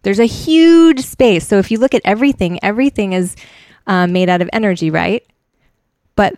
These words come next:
the actual matter of the entire planet and everything in it actually equals to the size of a sugar cube. So what is in the rest of these, these atoms, this space where we used to just think that it was just, what, what is it,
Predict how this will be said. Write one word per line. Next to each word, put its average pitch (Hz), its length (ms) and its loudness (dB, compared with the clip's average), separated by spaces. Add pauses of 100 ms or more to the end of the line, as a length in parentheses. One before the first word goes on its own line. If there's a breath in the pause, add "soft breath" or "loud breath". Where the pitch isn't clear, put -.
(160)
the 196 140 2
actual 226 480 0
matter 190 720 0
of 185 120 0
the 185 100 0
entire 240 500 0
planet - 800 -4 (100)
and 185 180 -4
everything 233 440 0
in 180 160 -2
it - 320 -10 (640)
actually 202 680 0
equals 175 400 0
to - 80 -14
the 175 120 0
size 165 380 -2
of 185 100 -4
a 196 60 -2
sugar 269 320 -2
cube. - 340 -6 (600 loud breath)
So 208 160 2
what 208 240 2
is 381 140 4
in 233 120 0
the 220 100 2
rest 240 460 -2
of 196 160 -4
these, 180 360 2
these 190 360 -2
atoms, - 540 -4 (120)
this 196 320 -2
space - 680 -2
where 185 100 0
we 190 380 -2
used 190 260 -2
to 196 60 -6
just 180 200 -4
think 180 200 -4
that 180 120 0
it 170 100 0
was 170 160 -2
just, - 360 -4 (120)
what, 165 240 -8
what 170 180 -10
is 156 140 -8
it, - 140 -10